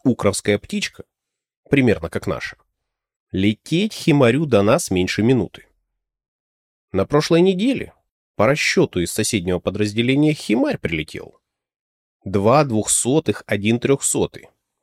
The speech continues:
Понял, да? Все это техник расчета Б П Л А с позывным «Добрыня» выдал нам, когда мы ехали на запуск большой птички. Сам техник был среднего роста, как говорят, уже не молодой,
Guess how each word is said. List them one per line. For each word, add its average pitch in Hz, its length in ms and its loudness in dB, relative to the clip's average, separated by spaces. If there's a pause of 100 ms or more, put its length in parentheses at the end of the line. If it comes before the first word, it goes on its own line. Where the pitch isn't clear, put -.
Понял, 147 480 4
да? 123 320 2 (840)
Все 147 320 0
это 226 200 0
техник 190 460 0
расчета 147 460 0
Б 98 120 0
П 131 140 -2
Л 156 120 2
А 240 260 -6 (380)
с - 120 -14
позывным 113 540 2
«Добрыня» 104 460 0 (680)
выдал 151 500 0
нам, 202 160 0
когда 165 260 0
мы 160 140 4
ехали 156 460 0
на 185 160 6
запуск 113 380 -2
большой 120 340 -2
птички. - 500 -10 (800)
Сам 101 460 0
техник 90 460 -4
был 85 140 -6
среднего 147 460 2
роста, 156 480 -4 (460)
как 160 240 -2
говорят, 180 560 2
уже 123 280 2
не 160 120 4
молодой, 170 500 2